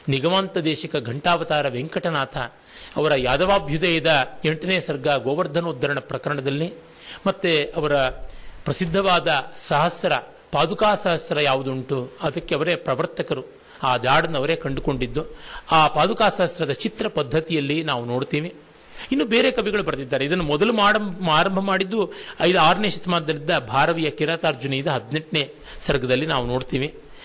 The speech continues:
ಮಾಘನ ಶಿಶುಪಾಲ ವಧದಲ್ಲಿ ನಾವು ನೋಡ್ತೀವಿ, ಅದು ಹದಿನೆಂಟನೇ ಸರ್ಗದಲ್ಲೇ ನೋಡ್ತೀವಿ. ಆ, ಆ,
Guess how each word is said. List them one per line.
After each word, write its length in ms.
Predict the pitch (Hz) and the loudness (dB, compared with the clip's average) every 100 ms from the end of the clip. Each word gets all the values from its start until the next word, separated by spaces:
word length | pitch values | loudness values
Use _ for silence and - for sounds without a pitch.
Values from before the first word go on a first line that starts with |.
| - - | -10 0
ಮಾಘನ 380 | 147 170 175 165 131 - | 4 4 4 0 -2 -4
ಶಿಶುಪಾಲ 420 | 156 160 180 165 | -4 2 4 4
ವಧದಲ್ಲಿ 460 | 147 139 135 139 | 2 0 0 -2
ನಾವು 220 | 156 135 120 | -2 -4 -4
ನೋಡ್ತೀವಿ, 520 | 123 120 131 151 - - - - 165 | -4 -2 -2 -2 -6 -20 -20 -6 -2
ಅದು 160 | 156 | 0
ಹದಿನೆಂಟನೇ 440 | 131 120 143 147 135 | 0 -2 -6 -4 -6
ಸರ್ಗದಲ್ಲೇ 440 | 131 131 127 131 | -4 -2 -2 -2
ನೋಡ್ತೀವಿ. 540 | 127 123 - 127 156 - - - - - - - - - - - - - - | -4 -4 -2 -2 -4 -8 -12 -14 -16 -20 -20 -20 -20 -20 -20 -20 -20 -10 -2
ಆ, 100 | 147 | -2
ಆ, 280 | - 135 | -2 -4